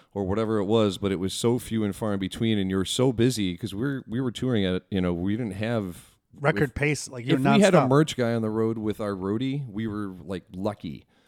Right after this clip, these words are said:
Speaker 1: So we're doing the merch, we're doing all this stuff. There's no, really no time to do it, and even if there was back then, it was like we were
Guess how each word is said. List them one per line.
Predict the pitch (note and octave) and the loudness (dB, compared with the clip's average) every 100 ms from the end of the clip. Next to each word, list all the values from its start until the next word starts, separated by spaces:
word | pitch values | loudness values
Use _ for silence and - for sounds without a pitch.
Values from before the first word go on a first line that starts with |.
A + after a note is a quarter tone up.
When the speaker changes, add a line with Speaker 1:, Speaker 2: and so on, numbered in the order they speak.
| _ | _
Speaker 1:
So | - | -8
we're | G#2+ G2+ B2+ | -6 -4 -6
doing | A#2 A2 G#2+ | -2 -2 0
the | G2 | 0
merch, | F#2+ F#2 - | 0 -4 -6
we're | G2 A2+ | -8 -6
doing | A2+ G#2+ | -4 -4
all | G2 | -6
this | F2+ F2+ | -8 -12
stuff. | - F2+ F2+ | -8 -10 -6
There's | G#2 G2 | -8 -6
no, | A2+ A2+ | -6 -6
really | G2+ A#2+ | -6 -6
no | G2+ F#2 | -4 -6
time | - A#2 B2 G#2 F#2 F#2 - _ _ _ - | -10 -10 -6 -6 -4 -6 -10 _ _ _ -10
to | A2+ | -2
do | D3+ | 2
it, | C#3+ | 2
and | B2+ | 2
even | D#3+ D3+ C#3 | 0 0 0
if | C#3 D3 | -2 -4
there | C3+ G#2+ | -4 -2
was | G2+ C3+ C#3 F#2 F#2+ | 2 2 4 0 -4
back | G2+ F#2+ | -6 -6
then, | F2+ G2 | -4 -2
it | G2 | -2
was | G2+ G2 | -2 0
like | G2+ F#2 | -2 2
we | A2 | 0
were | A2+ G#2 F#2+ G2 | 4 4 2 0